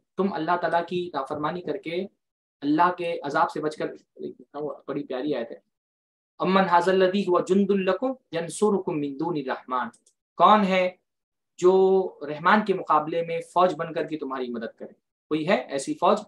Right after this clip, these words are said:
कि जब अल्लाह ताला तुमको अजाब देने पर आए तो एक फौज तुम्हारे सामने ला करके खड़ा कर दे?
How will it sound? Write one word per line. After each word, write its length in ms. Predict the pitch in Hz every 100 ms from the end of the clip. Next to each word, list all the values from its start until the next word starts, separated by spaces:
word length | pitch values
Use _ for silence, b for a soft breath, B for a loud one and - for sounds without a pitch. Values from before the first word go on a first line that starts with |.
| b b _ 151
कि 40 |
जब 120 | 151
अल्लाह 200 | 151 165
ताला 180 | 165 160
तुमको 380 | 151 151 156 160
अजाब 340 | 151 139 165 180
देने 200 | 156 156
पर 180 | 151 143
आए 140 | 156
तो 160 | 160 147
एक 120 | -
फौज 420 | - 156 170 - - _
तुम्हारे 280 | 147 143 156
सामने 260 | 151 143 147
ला 140 | 139
करके 260 | 135 139 139
खड़ा 220 | - 139
कर 160 | 147 135
दे? 140 | 123